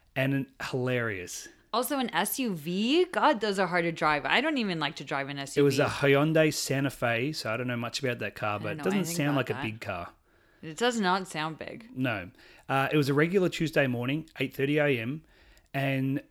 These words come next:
Speaker 1: Sebastian decides that he, he's going to use his great-grandfather Roy's walker to unhook the keys that were on a hook on the wall.
Speaker 2: Genius.
Speaker 1: He took the car, and away he went.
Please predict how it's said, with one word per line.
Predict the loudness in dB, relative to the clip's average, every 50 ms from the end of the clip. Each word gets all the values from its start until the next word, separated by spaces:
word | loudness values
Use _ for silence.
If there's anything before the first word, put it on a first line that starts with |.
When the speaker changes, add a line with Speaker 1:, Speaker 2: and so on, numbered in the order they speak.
| _ -12
Speaker 1:
Sebastian | -8 -6 -4 0 2 2 2 0 0 -2 -2
decides | -2 -2 -2 -2 0 0 0 0 0 -2 -2
that | -2 -2 -2 -2
he, | -2 -4 -2 -2 -2 -2 -4 -6 -10 -10
he's | -8 -8 -8 -6
going | -4 -4 -2 -2 -2 -4
to | -4 -4 -6
use | -6 -6 -4 -2 -2 0 0 0 -2
his | -4 -4 -2
great-grandfather | 0 2 2 2 2 2 2 2 2 2 0 0 0 0 -2
Roy's | -2 0 0 2 2 0 -2 -6
walker | -6 -2 0 2 2 2 2 -2 -4 -4 -4 -6 -8 -12 _ _ _ _ -20 -20 _ -10
to | -8 -6 -2
unhook | 0 0 0 0 -2 -2 -4 -6 -6 -8 -14 -20 _ _ _ _ -6
the | -4 -4
keys | -4 -2 -2 0 2 2 2 0 -2 -4 -8 -12 -14 -6 -2
that | -2 0 0
were | 0
on | 0 -2
a | -4
hook | -6 -6 -4 -2
on | -2 -2 -2
the | -2
wall. | -2 -2 -2 -2 -2 -2 -4 -4 -8 _ _ _ _ -18
Speaker 2:
Genius. | -14 -12 -12 -10 -12 -12 -12 -10 -6
Speaker 1:
He | -6 -4
took | -2 -2 -2 -2
the | -4 -6
car, | -6 -4 -2 0 2 2 2 0 -2 -6 -12 -20 -20 -20 -20 _ -20 _ _ -2
and | 0 4
away | 6 6 6 6
he | 6
went. | 6 4 4 2 0